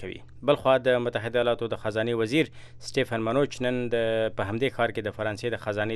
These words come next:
د وزیر سره وکتل. د جی شل هیوادونو د مالیې وزیران د جاپان د اوساکا په ښار کې د دې ډلې د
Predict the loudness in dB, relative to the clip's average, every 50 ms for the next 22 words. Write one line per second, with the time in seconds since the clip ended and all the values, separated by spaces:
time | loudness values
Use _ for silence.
0 | -2 -2 -2 -2 -2 -4 -4 -6 -6 -6 -6 -6 -8 -8 -6 -6 -6 -6 -8 -16
1 | -18 -16 -18 -18 -18 -12 -6 -4 -4 -2 -2 -4 -4 -2 -2 -2 -2 -2 0 0
2 | 0 0 0 -2 -2 -2 -2 -2 0 0 -2 -2 -2 -2 -2 -4 -4 -2 -2 -2
3 | -2 -2 -4 -4 -2 -2 -2 -2 -2 -4 -4 -4 -4 -2 -2 -2 -4 -4 -4 -4
4 | -4 -2 0 0 -2 -2 -2 -2 2 2 2 2 2 -2 -2 -2 0 2 2 2
5 | 4 4 4 4 4 2 2 2 0 0